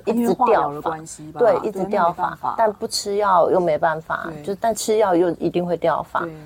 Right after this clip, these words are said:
Speaker 1: 然后人的精神状态啊，就是会不太好，会忧郁什么的这些。他就跟我说，他就是想要来试试看，看有没有办法可以缓解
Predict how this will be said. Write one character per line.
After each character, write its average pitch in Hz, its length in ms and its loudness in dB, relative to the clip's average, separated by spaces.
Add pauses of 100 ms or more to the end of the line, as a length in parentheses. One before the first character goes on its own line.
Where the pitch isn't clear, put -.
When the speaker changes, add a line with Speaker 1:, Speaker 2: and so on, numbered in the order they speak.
(120)
Speaker 1:
然 175 100 -8
后 220 240 2 (380)
人 165 220 2
的 175 120 -2 (140)
精 202 180 0
神 147 460 -6
状 160 260 0
态 170 300 -8
啊， - 260 -8
就 185 140 -8
是 170 60 -12
会 165 340 -2 (420)
不 175 120 -6
太 180 260 0
好， 156 220 -6
会 180 160 -2
忧 165 200 2
郁 165 300 0
什 - 180 -8
么 - 140 -10
的 - 180 -6
这 160 80 -6
些。 160 380 -6
他 196 160 -2
就 196 80 2
跟 190 140 0
我 156 100 2
说， 151 320 -4
他 170 180 -8
就 180 140 -10
是 185 140 -12
想 - 180 -12
要 - 280 -6
来 - 220 -8
试 - 220 0
试 165 180 2
看， 165 240 -8
看 180 220 -4
有 156 80 -4
没 160 60 -2
有 175 100 -2
办 165 260 -2
法 - 320 -6 (380)
可 - 160 -2
以 170 240 2 (100)
缓 160 320 -2
解 170 320 0